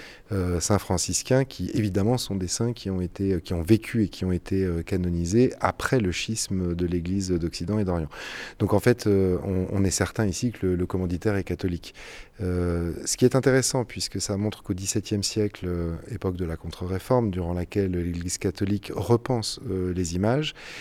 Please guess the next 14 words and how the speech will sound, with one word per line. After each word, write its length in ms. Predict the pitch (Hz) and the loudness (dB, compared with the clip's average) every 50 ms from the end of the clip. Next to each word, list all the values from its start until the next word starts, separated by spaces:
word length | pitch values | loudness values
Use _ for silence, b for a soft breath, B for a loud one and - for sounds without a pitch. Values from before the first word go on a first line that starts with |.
| B B B B B - | B B B B B -6
eh 80 | 101 | -4
bien, 320 | 90 87 101 110 113 113 113 | -2 2 4 4 6 6 6
euh, 500 | 107 101 95 95 92 92 92 90 90 90 90 | 6 6 6 6 6 6 6 4 4 2 0
euh, 340 | - 95 90 90 90 90 87 87 | -2 0 0 2 2 2 0 0
le 200 | 92 90 92 92 | 0 0 0 -2
pouvoir 460 | - - - 117 110 120 120 104 110 | -2 -2 -2 2 4 4 4 4 4
de 80 | 107 104 | 2 2
l'icône 360 | 95 95 - - 139 135 123 | 0 0 0 0 0 0 0
était 180 | 101 - 107 | -2 -2 -4
compris 500 | - - - 98 - - - 151 147 123 | -4 -4 -6 -8 -6 -4 0 0 2 2
et 100 | 107 98 | 2 2
donc, 300 | 92 98 98 95 - - | 0 0 -2 -4 -4 -2
euh, 200 | 101 98 95 92 | 0 0 2 0
pouvait, 440 | 90 - - 104 98 104 117 120 117 | 0 -2 -6 -4 0 2 4 4 2